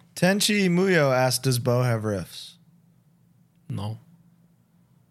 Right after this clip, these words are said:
Speaker 2: No.
Speaker 1: You got any in the tank right now?
Speaker 2: Um,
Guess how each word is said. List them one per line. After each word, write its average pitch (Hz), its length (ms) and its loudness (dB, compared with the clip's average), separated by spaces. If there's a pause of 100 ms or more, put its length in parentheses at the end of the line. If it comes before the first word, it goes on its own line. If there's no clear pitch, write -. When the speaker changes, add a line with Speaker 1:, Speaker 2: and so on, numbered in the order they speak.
(280)
Speaker 2:
No. 104 300 2
Speaker 1:
You - 60 4
got 294 160 2
any 226 320 2
in 254 100 -2
the 247 60 0
tank 214 340 0
right 175 160 2
now? 214 260 -4 (800)
Speaker 2:
Um, 381 540 2